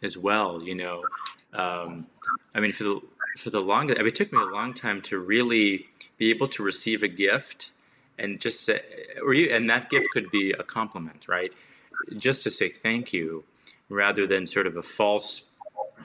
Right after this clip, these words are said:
humility that, that resists and says, "Oh, no, no," you know, and, and you just, you just sort of dis-, it's a dismissal of the gift actually than,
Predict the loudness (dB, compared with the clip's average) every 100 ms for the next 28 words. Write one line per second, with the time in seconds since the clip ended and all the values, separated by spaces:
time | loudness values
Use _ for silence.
0 | -6 -2 -2 -2 -4 -4 -4 -6 -6 -6
1 | -4 -2 0 2 4 2 -2 -2 2 6
2 | 6 6 2 2 0 0 0 0 0 -2
3 | -10 -18 -20 _ -2 0 2 0 -2 -8
4 | -6 -2 -2 -4 -6 -6 -4 -8 -8 -4
5 | -4 -2 -2 0 0 0 -2 -2 -4 -4
6 | -2 0 -2 -2 -4 -6 -2 -2 0